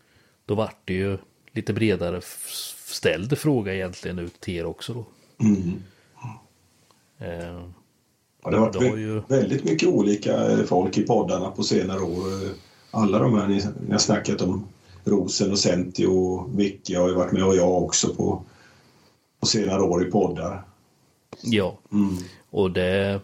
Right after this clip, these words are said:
Speaker 1: men, men det krävs ju nästan också för att vi ska kunna hålla uppe någon form av, eh, kontinuitet, för att kollar man historiskt så, eh, kanske vi lyckades släppa två till fyra poddar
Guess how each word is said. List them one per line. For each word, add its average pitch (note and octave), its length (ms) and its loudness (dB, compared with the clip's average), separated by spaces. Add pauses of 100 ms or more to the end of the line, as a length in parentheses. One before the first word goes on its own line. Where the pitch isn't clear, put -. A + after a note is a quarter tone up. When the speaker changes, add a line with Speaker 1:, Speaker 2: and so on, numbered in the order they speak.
Speaker 1:
men, A2 240 -2
men A2+ 200 0
det A2+ 120 2
krävs F#2+ 720 -2
ju B2 40 4
nästan G#2+ 340 0
också - 240 -6
för F2+ 160 0
att - 120 -4
vi - 40 -6
ska - 140 -2
kunna F2 240 -4
hålla E2+ 400 0
uppe F2+ 520 -2
någon F#2 200 2
form F2 280 0
av, E2+ 200 -4 (680)
eh, - 380 -14 (180)
kontinuitet, F#2 840 -2
för F#2+ 140 0
att - 340 -6 (540)
kollar F#2+ 280 2
man F#2 140 2
historiskt A2 840 2
så, G2 500 2
eh, F#2+ 300 0
kanske G2 320 -2
vi F#2+ 80 0
lyckades F2+ 380 -2
släppa E2+ 460 -2
två E2+ 480 -2 (720)
till F2 140 -6
fyra F2 380 -2
poddar F2+ 480 0